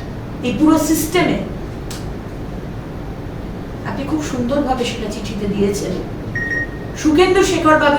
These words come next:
যেভাবে রাস্তায় নেমেছে, সাধারণ মানুষ যেভাবে রাস্তায় নামছে, আমি সম্মানীয় জহরদাকে বলবো, জহর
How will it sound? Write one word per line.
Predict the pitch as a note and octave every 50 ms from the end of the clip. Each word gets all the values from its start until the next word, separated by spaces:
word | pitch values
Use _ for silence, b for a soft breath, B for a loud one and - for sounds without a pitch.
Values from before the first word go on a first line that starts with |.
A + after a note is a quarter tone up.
| C#4+ C#4
যেভাবে | C#4 C#4 C#4 C4+ B3+
রাস্তায় | B3 A#3+ A#3+ A#3 - - C#4 C4+ B3 A#3 A#3
নেমেছে, | A#3 A#3+ C4 B3+ B3+ - - - - - - - - - - - - - - - - - - - -
সাধারণ | - C4 C4 B3+ C4+ D4 D#4 D#4 D4+ C4+ C4
মানুষ | C4 C4 - D#4 D4 - C4
যেভাবে | C4+ B3 B3+ B3 A#3+ A#3
রাস্তায় | G3+ G#3+ G#3+ - - - B3 A#3 G#3+ G#3
নামছে, | G3+ G#3 G#3+ A3 A3 G#3+ G3 F#3+ - - - - - - - - - - - - - - - - - - - - - - - - - - - - - - - - - - - G#3
আমি | A3 A3+ A3+ A3 - -
সম্মানীয় | A3 A3 G#3+ A#3+ A#3+ A#3 A#3 A3+ G#3+ G3+
জহরদাকে | G3+ G3+ G3+ G#3 A3 G#3 G#3 G#3+ G3+ G3+ F#3+ F#3+
বলবো, | G3 G3 G3 G3 F#3+ F3+
জহর | F#3+ G3 F#3+ G3+ G3+